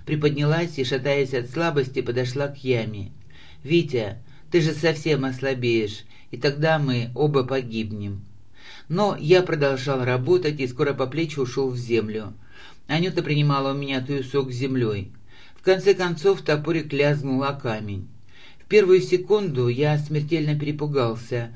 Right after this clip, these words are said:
полагая, что началась кристаллическая порода, но, пощупав рукой, обнаружил, что пошла галька. Расчет мой был верен. Начался влажный суглинок, а потом и мокрая галька.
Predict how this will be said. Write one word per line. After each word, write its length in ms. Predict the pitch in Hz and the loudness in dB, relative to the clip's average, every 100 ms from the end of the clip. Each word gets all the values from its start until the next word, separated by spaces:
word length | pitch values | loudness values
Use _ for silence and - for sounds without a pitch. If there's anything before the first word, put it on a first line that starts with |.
| - - - | -16 -14 -2
полагая, 500 | 139 143 151 147 139 | 2 4 4 4 4
что 160 | - | 0
началась 480 | 135 123 143 156 151 | 0 0 2 0 0
кристаллическая 760 | 151 123 139 147 - - 151 143 | -4 -2 0 -2 -4 -4 -2 0
порода, 680 | 151 160 131 110 107 101 - - - - - | 0 2 2 0 -4 -6 -12 -16 -18 -18 -6
но, 340 | 160 170 156 | 0 2 0
пощупав 540 | 151 160 - 170 156 147 | 0 0 0 0 0 -2
рукой, 340 | 151 175 180 | -2 4 4
обнаружил, 600 | 139 139 135 139 127 131 | 4 0 0 0 0 -2
что 180 | 120 127 | -2 -4
пошла 380 | 127 123 151 151 | -2 -2 -2 -2
галька. 640 | 143 117 104 98 110 107 - - - - - | 0 -2 -2 -6 -8 -8 -14 -18 -20 -20 -2
Расчет 480 | 185 208 214 240 208 | 4 4 4 0 0
мой 180 | 175 170 | 0 4
был 200 | 170 190 | 6 6
верен. 640 | 139 143 123 104 101 - - - | 4 4 4 4 -4 -8 -14 -6
Начался 500 | 156 180 180 - 208 | 0 6 6 6 2
влажный 460 | 165 170 160 160 147 | 4 2 2 0 -2
суглинок, 640 | 160 160 143 120 110 113 | -2 -2 0 0 -2 -2
а 80 | 123 | -2
потом 320 | 143 190 160 | 0 0 2
и 40 | |
мокрая 420 | 147 143 147 143 | 4 2 2 0
галька. 600 | 131 123 101 98 107 98 | 2 0 0 -2 -4 -6